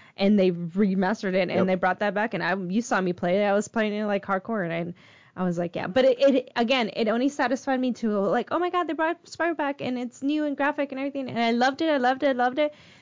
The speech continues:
Speaker 1: But it, and I, I, it came to a point, and I was like, "Okay, I had to, I, I got my nostalgia, I'm good.
Speaker 2: Yeah.
Speaker 1: All right, moving on." You
Speaker 2: But
Speaker 1: know,
Speaker 2: I
Speaker 1: it was
Speaker 2: feel
Speaker 1: kinda
Speaker 2: like
Speaker 1: that.
Speaker 2: getting to play through, uh, Ocarina of Time and Majora's Mask,
Speaker 1: Yes.
Speaker 2: like, with the graphics and just a, a better
Speaker 1: <gasps>
Speaker 2: immersive world.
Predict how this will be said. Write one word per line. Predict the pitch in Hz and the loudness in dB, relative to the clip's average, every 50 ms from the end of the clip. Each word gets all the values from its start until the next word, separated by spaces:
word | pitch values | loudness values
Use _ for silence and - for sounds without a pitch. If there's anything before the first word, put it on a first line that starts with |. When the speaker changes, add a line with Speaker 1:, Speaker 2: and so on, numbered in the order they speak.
| _ _ - | _ _ -2
Speaker 1:
But | 220 196 | 0 0
it, | 208 196 - - 165 160 - - | 0 0 0 2 0 0 0 0
and | - 190 214 214 208 | 0 2 2 2 2
I, | - - 196 196 - - - | 2 0 -2 -2 -2 -2 0
I, | - 202 196 - | 0 0 0 0
it | - 202 - | -2 -2 0
came | - 233 226 214 | 2 2 2 2
to | - 233 | 2 0
a | 180 | 0
point, | - - 180 - - | 0 -2 -4 -4 -2
and | - 175 | -2 -2
I | |
was | 170 175 170 | -2 -2 -2
like, | - - | -4 -4
"Okay, | - 196 - 165 - - _ - - | -4 -4 -4 -4 -8 -8 _ -8 -4
I | - | -2
had | 170 165 156 | 0 0 -2
to, | 165 - - - - | -4 -8 -12 -10 -4
I, | - 175 - - - | -2 -2 0 0 0
I | 180 | 0
got | 175 214 214 226 | 2 0 0 2
my | 254 | 2
nostalgia, | 269 262 247 - - 233 226 226 202 220 226 | 2 2 0 2 2 2 2 2 2 2 2
I'm | 220 190 175 208 | 2 2 2 2
good. | 185 - 208 208 202 196 202 196 | 2 2 4 4 6 6 4 4
Speaker 2:
Yeah. | 180 214 101 92 110 - _ _ _ _ _ _ - | 4 2 0 -2 -4 -8 _ _ _ _ _ _ -4
Speaker 1:
All | 180 | -2
right, | 175 170 | 0 0
moving | 170 175 180 185 202 185 | 2 2 2 2 0 0
on." | 165 151 165 180 | -2 -4 -6 -6
You | 196 196 - | -2 0 2
Speaker 2:
But | - | 2
Speaker 1:
know, | - 180 | 2 2
Speaker 2:
I | |
Speaker 1:
it | 180 | 2
was | 123 113 | 2 2
Speaker 2:
feel | 113 113 | 2 2
Speaker 1:
kinda | 110 107 - - | 2 2 0 -4
Speaker 2:
like | 95 101 113 _ | -8 -12 -16 _
Speaker 1:
that. | - - | -10 -2
Speaker 2:
getting | 123 117 113 113 107 | 0 2 2 2 0
to | - 104 | -4 -4
play | - 117 107 107 | 0 2 2 2
through, | 107 - 113 110 107 107 107 101 92 | 0 0 -2 0 0 0 0 -2 -2
uh, | 95 98 95 78 82 101 | -2 -2 0 0 -2 -2
Ocarina | - - 110 101 101 | -2 -2 -2 -2 -2
of | 95 | -2
Time | - - 95 95 95 95 | -2 -2 0 0 0 0
and | 90 90 | -2 -2
Majora's | 92 90 92 98 95 95 95 95 98 | -4 -4 -2 -2 0 0 -2 -2 -4
Mask, | 95 95 92 90 90 185 | -4 -2 -2 -2 -2 -4
Speaker 1:
Yes. | 180 - | -4 -4
Speaker 2:
like, | 101 92 92 - - | -4 -4 -4 -4 -6
with | 95 90 - | -8 -8 -6
the | 101 92 | -8 -6
graphics | 95 95 90 92 92 - 98 92 - - | -2 -2 -2 -2 -2 -4 -8 -8 -6 -6
and | 95 90 | -8 -6
just | 92 92 92 - - - | -6 -6 -8 -10 -14 -18
a, | - - 95 - - - - | -18 -16 -16 -16 -14 -14 -14
a | 101 | -14
better | 101 95 - 101 95 95 95 90 87 - | -14 -12 -6 -6 -4 -2 -2 -2 -2 -4
Speaker 1:
<gasps> | - | -4
Speaker 2:
immersive | 101 104 101 98 98 - - 95 | -2 -2 -2 -2 -2 -4 -6 -6
world. | 95 92 92 95 98 95 101 104 | -4 -2 -2 0 0 0 -2 -4